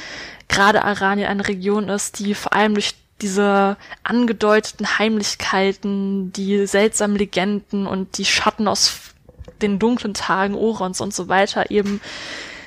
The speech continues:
eine Tiefe gewinnt, die einfach nur gerecht werden,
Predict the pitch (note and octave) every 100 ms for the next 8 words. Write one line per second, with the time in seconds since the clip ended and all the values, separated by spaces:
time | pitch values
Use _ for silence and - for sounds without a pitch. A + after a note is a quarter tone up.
0 | - - A3 G#3 - C4+ D4 C4 G#3 G3
1 | G3+ G#3+ A#3 - - _ _ - G#3+ -
2 | A3+ A3+ - - A3 A#3+ A#3+ - C#4 -
3 | - G#3 G3+ G3+